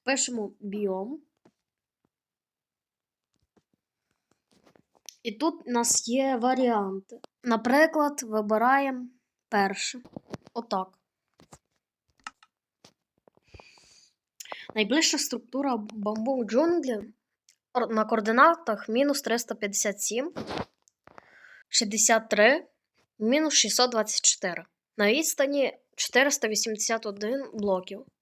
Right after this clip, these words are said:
Від-, тут реально джунглі. Працює все без модів.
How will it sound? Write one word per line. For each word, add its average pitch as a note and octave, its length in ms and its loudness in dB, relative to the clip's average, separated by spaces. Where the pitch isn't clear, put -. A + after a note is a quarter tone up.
Від-, G#3+ 220 -10
тут B3+ 180 -6
реально G#3 720 0
джунглі. G#3+ 520 -8
Працює C4+ 480 0
все B3 320 2
без C4+ 260 -2
модів. G3 400 -2